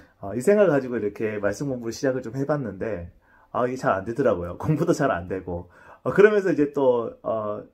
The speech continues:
이게 한번 쉬니까, 아, 쉬는 게 또 왜 이렇게 <laughs> 좋은지 말씀 나누는 게 하루 이틀 자꾸 길어지더니 이렇게 또 길어졌습니다. 그래서, 어, 주변에 또 제,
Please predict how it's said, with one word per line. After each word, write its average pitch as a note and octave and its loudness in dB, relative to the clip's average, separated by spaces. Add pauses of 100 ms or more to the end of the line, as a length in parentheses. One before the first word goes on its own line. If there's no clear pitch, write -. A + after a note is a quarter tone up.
(120)
이게 A#2+ -6 (140)
한번 E3 -2
쉬니까, A#2+ -4 (500)
아, C#3 0
쉬는 G3 -4
게 G3+ 4
또 D#3+ 2
왜 A2 4
이렇게 C#3 -2
<laughs> - -8
좋은지 B2+ -6 (920)
말씀 C#3 4
나누는 E3+ 4
게 A#2 0
하루 D#3 0
이틀 D3+ -4
자꾸 - -10
길어지더니 B2 0
이렇게 C3 -2
또 G2+ -6
길어졌습니다. G2+ -2
그래서, G#2 -4 (720)
어, A#2 -4
주변에 B2+ -2 (180)
또 G#2 -4
제, G#2+ -4